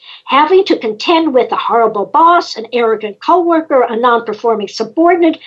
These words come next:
and other types of difficult people that we must work with effectively because our success depends on it.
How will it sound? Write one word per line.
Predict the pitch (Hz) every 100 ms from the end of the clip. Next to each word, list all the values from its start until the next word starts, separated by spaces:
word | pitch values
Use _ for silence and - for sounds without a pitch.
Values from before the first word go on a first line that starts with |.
| - - _
and | 240 247
other | 311 330 440
types | - 269 277 -
of | 226
difficult | 226 349 415 415 339 -
people | 320 - 214 208
that | - 254 240 -
we | 240 233
must | 214 349 381 -
work | 185 262 285 240
with | 214 226
effectively | 226 - 302 330 220 214 208 202 - - - -
because | 208 285 220 -
our | 233 254
success | - 302 277 - 220 220 -
depends | - 214 - 233 220
on | 190 170
it. | - - -